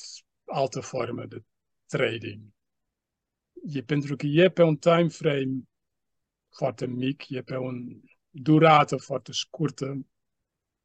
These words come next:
Emoții sunt mult mai puternice.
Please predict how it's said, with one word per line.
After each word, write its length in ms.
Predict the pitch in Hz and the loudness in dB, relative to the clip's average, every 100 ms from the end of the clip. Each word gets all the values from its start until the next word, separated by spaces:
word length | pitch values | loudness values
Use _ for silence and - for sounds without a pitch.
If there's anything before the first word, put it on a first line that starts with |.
| _ _ _ _ - _ _ - | _ _ _ _ -20 _ _ 4
Emoții 420 | 170 196 208 202 | 8 10 8 6
sunt 180 | 190 175 | 6 8
mult 120 | 175 | 6
mai 120 | 147 | 4
puternice. 600 | 139 117 98 92 - | 2 -4 -6 -10 -18